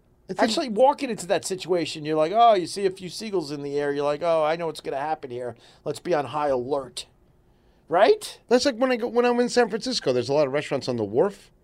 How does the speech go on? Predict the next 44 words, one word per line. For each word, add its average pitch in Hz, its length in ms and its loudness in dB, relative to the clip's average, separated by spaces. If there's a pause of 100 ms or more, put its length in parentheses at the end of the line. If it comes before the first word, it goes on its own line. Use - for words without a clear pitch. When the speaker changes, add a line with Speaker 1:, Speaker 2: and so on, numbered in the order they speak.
Speaker 2:
Right. 147 320 2 (360)
Speaker 1:
My 185 140 0
friend's 208 240 0
like, 208 180 0
"Oh, 269 140 4
let's 247 240 0
eat 247 80 0
outside." 233 300 2
I'm 202 60 -2
like, 170 140 -2
"Have 170 160 -4
you 254 80 -2
ever 269 100 -4
seen 262 200 -2
a 240 60 2
pelican 185 560 0
shit?" 165 440 0 (420)
It's 190 120 -2
like 220 80 -2
someone 226 260 0
threw 226 180 2
a 175 40 8
bucket 123 600 2
of 120 180 0
rotten 180 360 8
fish 240 320 2
on 135 180 2
you. 113 260 -2
Speaker 2:
<laughs> - 40 -16
Really? 147 440 2
Speaker 1:
Go 320 260 6
sit 311 260 0
inside. 302 640 2
Speaker 2:
Yeah, 143 200 2
exactly. 139 720 -2
Well, 190 280 4
the, 196 180 4
these 190 260 -6
people 170 260 -2
were 147 100 2
waiting 151 280 0
for 151 120 -2
everyone 139 360 -2
to, 117 160 -8